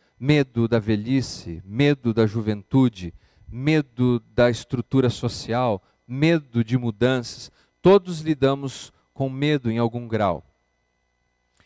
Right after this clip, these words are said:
Até mesmo os sacerdotes levitas do Antigo Testamento, eles tinham medo.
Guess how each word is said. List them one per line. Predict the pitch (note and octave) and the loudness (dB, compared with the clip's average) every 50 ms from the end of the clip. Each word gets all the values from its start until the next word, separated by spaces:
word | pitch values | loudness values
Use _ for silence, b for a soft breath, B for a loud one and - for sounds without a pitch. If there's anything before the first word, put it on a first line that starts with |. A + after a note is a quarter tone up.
| _ _ - | _ _ -12
Até | A#2 A#2+ - D3 C#3 | -10 -2 2 2 2
mesmo | B2+ B2+ C3+ D3 D3+ C3+ C3 C3+ | 2 2 2 2 2 0 0 -6
os | B2+ - | -6 -4
sacerdotes | - - C3 B2 - - C3+ A#2+ A#2 A2 A#2+ A#2+ B2+ B2+ - - - B2 - - - - - _ _ _ _ _ - | -2 -2 -2 -2 0 2 2 2 4 6 6 6 6 4 2 -4 -16 -14 -14 -14 -16 -18 -20 _ _ _ _ _ -4
levitas | A#2+ B2+ C3+ A#2 G#2+ B2 C#3+ C3+ - - - C3 B2 A2 - - - - - _ _ _ _ _ _ _ _ | 2 4 4 4 6 4 4 4 4 2 2 2 2 2 -2 -6 -14 -16 -20 _ _ _ _ _ _ _ _
do | _ - A#2+ A#2+ A#2 | _ 2 4 6 6
Antigo | A#2 A#2 A#2 - - - A2+ G2+ G2+ | 6 4 2 -4 -6 -8 -8 -8 -6
Testamento, | - - G#2 - - - G#2 F#2 F#2 F2 D#2+ - _ _ - | -6 -4 -6 -4 -4 -6 -6 -4 -4 -6 -8 -8 _ _ -16
eles | - A2 G#2+ G#2 - - | -10 -8 -8 -8 -8 -12
tinham | - - - G#2 G2 G2 F2+ C#2+ _ _ _ _ _ _ _ _ _ _ _ _ _ _ _ _ _ _ | -14 -14 -12 -10 -10 -10 -10 -14 _ _ _ _ _ _ _ _ _ _ _ _ _ _ _ _ _ _
medo. | - F#2+ G#2 G#2+ A2+ G#2+ - - D2 | -6 -2 0 0 0 0 -4 -12 -20